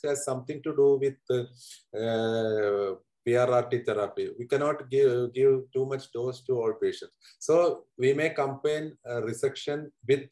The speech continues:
P R R T, or we may have to combine, uh,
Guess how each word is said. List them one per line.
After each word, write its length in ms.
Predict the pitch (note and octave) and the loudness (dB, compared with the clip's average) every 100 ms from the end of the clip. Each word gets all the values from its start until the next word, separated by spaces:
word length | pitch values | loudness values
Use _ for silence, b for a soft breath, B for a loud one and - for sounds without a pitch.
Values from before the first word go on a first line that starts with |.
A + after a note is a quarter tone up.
| _ | _
P 140 | C#3 | 2
R 220 | C#3 C3+ C3+ | 4 4 2
R 80 | C3+ | 0
T, 100 | C#3+ | 2
or 140 | B2+ A#2 | 2 2
we 120 | A#2 | -2
may 140 | B2+ | -2
have 240 | B2+ B2 B2+ | -2 -4 -4
to 80 | B2 | -6
combine, 580 | A#2+ A#2 C3 B2+ C3 b b b - | -6 -4 -2 -2 -2 b b b -8
uh, 540 | G#2 G#2+ G#2 G#2 G2+ | -4 -2 0 0 0